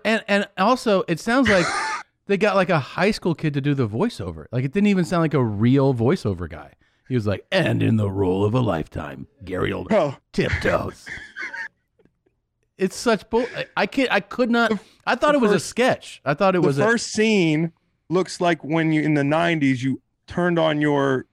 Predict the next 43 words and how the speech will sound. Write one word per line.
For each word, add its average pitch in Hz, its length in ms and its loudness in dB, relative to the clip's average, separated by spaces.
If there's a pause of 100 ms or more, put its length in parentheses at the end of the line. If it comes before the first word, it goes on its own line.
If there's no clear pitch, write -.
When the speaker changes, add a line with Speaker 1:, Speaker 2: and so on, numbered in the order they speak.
Speaker 2:
your 127 300 0
V 123 320 -4
C 147 260 -2
R 139 340 2
slash 127 460 -2
like, 123 200 -2
old 127 260 0
school 127 280 -4
T 135 220 -2
V 131 240 0
in 117 140 -2
your 104 140 -2
hotel 135 420 -2
room, 107 420 -2 (340)
and 131 140 -2
they 127 80 0
played, 127 400 -2
like, 113 340 0
the 117 200 -4
instructions 120 600 -4
of 101 60 -6
how 117 160 0
to 110 80 -2
get 107 160 -2
around 104 220 0
the 101 80 -2
hotel. 98 440 -4
Speaker 1:
Yes. - 440 -4 (200)
That 123 120 -4
is 120 60 -2
Speaker 2:
That's 117 140 -2
Speaker 1:
exactly. 160 320 2
Speaker 2:
what 98 80 -2
that 143 180 0
looked 160 240 -2
like 131 140 2
Speaker 1:
That's 135 160 0
Speaker 2:
to - 60 0 (120)
me. 170 240 0 (180)
Speaker 1:
<laughs> - 120 -8
That's - 280 -4 (120)
right. - 100 -4 (100)
Speaker 2:
Like 196 300 0